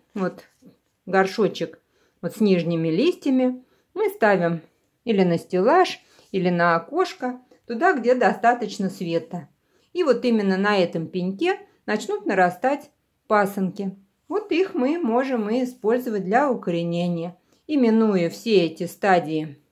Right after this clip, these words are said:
вот развития деток из листочка, мы сразу с вами получим уже практически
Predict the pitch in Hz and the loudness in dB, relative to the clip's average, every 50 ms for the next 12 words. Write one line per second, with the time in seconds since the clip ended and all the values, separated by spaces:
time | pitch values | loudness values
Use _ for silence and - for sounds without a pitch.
0 | _ _ _ _ _ _ _ _ _ _ _ _ _ _ _ _ 180 170 - - | _ _ _ _ _ _ _ _ _ _ _ _ _ _ _ _ -6 -6 -4 2
1 | 175 185 185 190 180 185 190 190 - - - 175 156 160 160 - _ _ _ _ | 4 6 6 6 4 2 0 0 -2 -2 -6 -6 -6 -6 -8 -12 _ _ _ _
2 | _ _ _ _ _ _ 190 170 202 196 190 196 175 165 - 196 185 170 175 165 | _ _ _ _ _ _ -6 2 4 4 4 4 0 -4 -2 -2 -4 -2 -2 -4
3 | 156 156 - - 160 156 160 160 - - - 269 294 285 - _ _ _ _ _ | -6 -6 -6 -10 -6 -6 -6 -6 -6 -8 -4 -4 -4 -4 -6 _ _ _ _ _
4 | _ _ _ _ 381 415 403 415 - 247 254 269 269 247 233 220 - 214 202 220 | _ _ _ _ -4 -4 -4 0 2 4 6 6 4 4 0 -2 -2 0 2 2
5 | 233 233 214 190 175 - - 165 165 180 240 311 359 349 - 247 196 190 180 165 | 4 4 4 2 0 0 2 2 2 4 2 0 -2 -2 -2 0 0 0 0 2
6 | 175 240 262 254 - 180 185 196 - - 254 269 - 247 214 - - - 233 214 | 0 0 0 2 0 0 0 0 -2 -8 -8 -8 -8 -10 -10 -10 -8 -6 -4 -4
7 | 190 196 | -4 -6